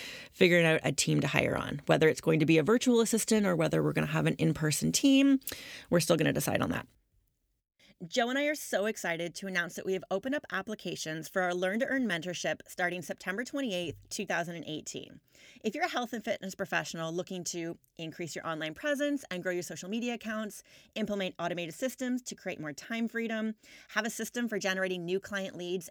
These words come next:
every single week, improve your sales strategy and confidence behind selling, implement and launch group challenges and transformations in your business, and ultimately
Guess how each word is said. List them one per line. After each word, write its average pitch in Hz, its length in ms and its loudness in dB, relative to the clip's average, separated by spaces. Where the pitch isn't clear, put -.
every 170 260 0
single 165 360 -6
week, 180 360 -2
improve 175 260 -6
your 165 100 -6
sales 220 340 0
strategy 214 520 -4
and 156 160 -8
confidence 220 580 -8
behind 202 360 -6
selling, 202 480 -4
implement 226 480 -4
and 180 180 -6
launch 170 300 -6
group - 260 -10
challenges 220 680 -4
and 160 120 -10
transformations 180 800 -8
in 202 100 -6
your 202 120 -6
business, 202 460 -6
and 214 160 -2
ultimately 214 640 -6